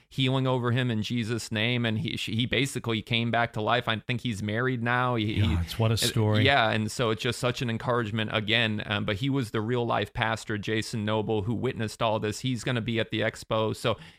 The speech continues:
Speaker 1: you can connect with him. And just another, like we said earlier in the program, Jesus still heals today.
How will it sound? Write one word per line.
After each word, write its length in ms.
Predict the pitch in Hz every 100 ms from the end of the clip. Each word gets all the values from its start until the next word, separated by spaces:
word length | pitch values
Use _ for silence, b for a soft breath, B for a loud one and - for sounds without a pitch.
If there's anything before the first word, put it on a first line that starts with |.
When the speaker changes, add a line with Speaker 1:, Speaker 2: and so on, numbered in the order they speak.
| B
Speaker 1:
you 120 | 120
can 180 | 120 110
connect 380 | 117 110 110
with 140 | 113 104
him. 200 | 120 113
And 100 | 104
just 200 | 131 120
another, 420 | 110 110 110 107
like 220 | 110 110
we 100 | 107
said 220 | 101 107 -
earlier 340 | 110 104 107
in 80 | 104
the 80 | 104
program, 500 | - 107 104 104 104
Jesus 360 | 113 101 104
still 280 | - 120 104
heals 360 | 101 107 104 -
today. 320 | 101 98